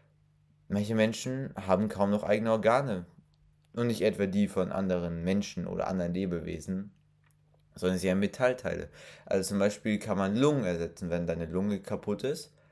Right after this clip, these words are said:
Du lässt deine Lunge ausbauen, baust dir eine Metalllunge ein. Deswegen rauchen auch alle. Den Leuten ist es so egal.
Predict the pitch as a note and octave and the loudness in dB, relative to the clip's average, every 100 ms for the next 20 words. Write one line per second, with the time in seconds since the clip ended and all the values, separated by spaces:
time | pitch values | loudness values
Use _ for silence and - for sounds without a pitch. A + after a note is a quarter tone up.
0 | _ _ _ _ G2 F2 E2+ - E2+ D#2 | _ _ _ _ -2 0 0 0 -2 -2
1 | E2 D2+ - - - G#2+ A2+ - - - | -4 -4 -4 -6 -2 -2 -2 -8 -20 -4
2 | - F2+ F2 G#2 G2+ - C3+ C#3 C#3 F2+ | -2 -2 -2 -2 -2 -4 -2 0 0 0
3 | E2+ - D#2 D#2 - - F#2 - G2 G2 | -2 -8 -10 -10 -14 -8 -6 -4 -4 0
4 | G#2 B2 - F#2+ F2 - - - G2 A#2 | 4 4 4 -2 -2 -2 -2 -2 2 2
5 | - A#2 A2 - D3+ D#3 E3 D3 | 0 -8 -8 0 0 2 2 0